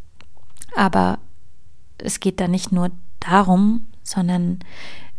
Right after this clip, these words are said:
ähm, man entmündigt Mütter und man nimmt ihnen ihre, ihre, ihren Ausdruck weg, ihre Kraft weg.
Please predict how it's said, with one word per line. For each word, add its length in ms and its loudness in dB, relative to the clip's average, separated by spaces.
ähm, 600 4
man 460 4
entmündigt 1080 2
Mütter 720 -2
und 260 -6
man 180 0
nimmt 380 -2
ihnen 380 -2
ihre, 400 -4
ihre, 320 -2
ihren 200 0
Ausdruck 560 0
weg, 200 -8
ihre 160 -2
Kraft 600 -6
weg. 240 -10